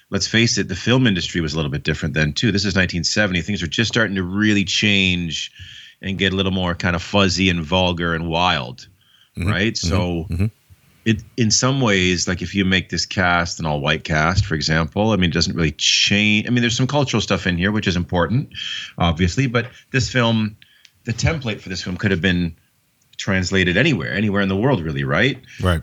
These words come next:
Speaker 1: Um, with a few kind of socio or social, uh,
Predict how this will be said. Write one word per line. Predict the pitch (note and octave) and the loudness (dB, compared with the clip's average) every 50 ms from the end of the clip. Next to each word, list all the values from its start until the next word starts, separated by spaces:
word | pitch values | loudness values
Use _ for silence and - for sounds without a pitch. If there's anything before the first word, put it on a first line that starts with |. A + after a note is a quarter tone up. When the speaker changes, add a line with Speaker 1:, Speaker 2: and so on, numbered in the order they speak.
| - - | -4 -6
Speaker 1:
Um, | - E2+ E2+ E2 - - D#2+ D#2 D#2 - | -6 -6 -6 -6 -6 -6 -6 -6 -4 -4
with | - F2 F2+ | -2 0 0
a | F2+ | 0
few | - - G#2 G2 F#2 | 0 2 0 0 0
kind | F2+ - F#2+ F2+ | 0 0 0 2
of | E2+ - | 2 2
socio | - - G2 F2+ E2+ - - F#2+ F#2 F2+ E2+ F2 F2 F2+ F2 | 2 2 2 2 2 2 2 2 4 4 4 4 4 4 2
or | G2+ F#2+ | 2 2
social, | F#2 F2+ G#2+ G2+ F#2 F#2 - G2+ F2+ F2 E2+ - - - - - - - - - - - - - - _ _ _ _ _ _ - - | 2 2 2 2 2 2 2 2 4 4 2 0 -2 -10 -18 -20 -20 -20 -20 -20 -20 -20 -20 -20 -20 _ _ _ _ _ _ -10 -6
uh, | B1 B1+ B1+ - C2+ C2 C2 B1+ - - A2+ A2 - | -4 -2 -2 -2 -2 -2 -2 -2 -2 -2 -2 -4 -4